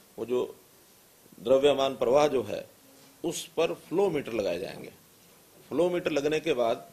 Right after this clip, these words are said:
किस फैक्ट्री में कितना उन्होंने तरल पदार्थ वहाँ से पास किया है, उसकी accounting वो एकदम सुनिश्चित हो जाएगी। अर्थात किसी प्रकार की जो चोरी की, गड़बड़ की, illegal शराब बेचने की जो संभावनाएं हैं,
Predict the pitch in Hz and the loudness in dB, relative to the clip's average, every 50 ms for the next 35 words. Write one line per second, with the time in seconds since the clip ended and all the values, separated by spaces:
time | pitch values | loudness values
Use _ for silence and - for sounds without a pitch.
0 | - - - - - - - - - 208 190 - - 160 156 160 - 147 143 123 | -20 -20 -20 -20 -20 -20 -18 -10 -8 -8 -8 -4 -2 -4 -4 -4 -6 -8 -6 -6
1 | 123 120 131 143 - - - - - - - - - - - - - 151 165 175 | -6 -6 -6 -8 -10 -16 -20 -20 -20 -20 -20 -20 -14 -14 -12 -12 -8 -6 -6 -4
2 | 180 - - - 131 131 135 135 135 139 143 147 147 - - 131 131 143 139 135 | -4 -6 -6 -8 -8 -8 -6 -6 -6 -4 -6 -6 -6 -6 -4 -4 -4 -4 -4 -6
3 | 113 117 127 127 123 120 - 123 120 123 - 131 - - 113 117 - - - - | -4 -2 0 -2 -2 -2 -6 -8 -8 -6 -6 -8 -6 -4 -4 -4 -4 -6 -8 -4
4 | 131 143 143 139 104 90 78 - - - - - - - - - - - - - | 0 0 2 0 0 -4 -8 -12 -16 -20 -20 -20 -20 -20 -20 -20 -20 -20 -20 -20
5 | - - - - 139 131 - - - 170 180 175 - - - - - - - - | -20 -20 -14 -12 -10 -10 -10 -10 -10 -8 -8 -8 -10 -16 -20 -20 -20 -20 -20 -20
6 | - - - - - - - - - 139 147 147 131 - 117 95 80 - - - | -20 -20 -20 -20 -16 -14 -12 -4 0 0 0 0 0 -2 -4 -6 -6 -8 -18 -20
7 | - - - - - - - - 139 156 135 143 147 139 - - 131 117 - - | -20 -20 -20 -20 -20 -20 -12 -4 -4 -4 -2 -4 -8 -10 -8 -8 -8 -6 -6 -6
8 | 120 - 113 110 107 98 95 90 101 113 123 - - - - - - - - 113 | -6 -4 -2 -2 0 -2 -2 -2 -6 -8 -10 -12 -16 -20 -20 -20 -18 -14 -12 -4
9 | - 139 120 - - - - - - 156 151 - - - 123 113 110 - - 123 | -2 0 0 0 -2 -8 -10 -6 -6 -6 -6 -8 -6 -4 -2 -2 -2 -2 -6 -8
10 | 110 120 113 107 - - - - - - - 127 123 117 120 113 - - 117 110 | -4 -4 -4 -4 -6 -10 -18 -20 -20 -10 -6 -4 -4 -2 -4 -4 -6 -6 -6 -6
11 | 110 110 117 117 117 117 113 110 - 120 113 117 113 - - 107 113 113 120 113 | -4 -4 -4 -4 -4 -4 -6 -8 -8 -8 -6 -6 -8 -8 -8 -10 -8 -6 -4 -4
12 | 120 113 110 107 110 113 110 104 107 - 120 120 113 113 117 113 113 117 120 117 | -4 -4 -4 -6 -6 -4 -4 -4 -4 -4 -4 -4 -4 -4 -4 -6 -6 -8 -10 -10
13 | 113 107 - 113 110 110 101 - 98 95 95 110 117 131 139 131 113 95 95 80 | -10 -12 -12 -14 -12 -12 -12 -12 -10 -6 -4 -4 -2 -2 -2 -2 -2 -4 -6 -12
14 | - | -18